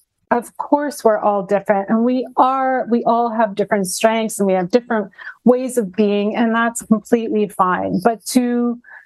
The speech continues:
suggest that a man standing in his power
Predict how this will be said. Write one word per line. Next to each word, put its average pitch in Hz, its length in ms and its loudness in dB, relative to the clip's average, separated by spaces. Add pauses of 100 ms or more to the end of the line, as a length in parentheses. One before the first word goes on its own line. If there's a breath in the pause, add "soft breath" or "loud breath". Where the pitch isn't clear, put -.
(160 loud breath)
suggest 254 880 -2
that 190 480 0 (160)
a 233 100 2
man 254 460 0
standing 220 580 0
in 196 180 0
his 196 260 -2
power 190 880 -2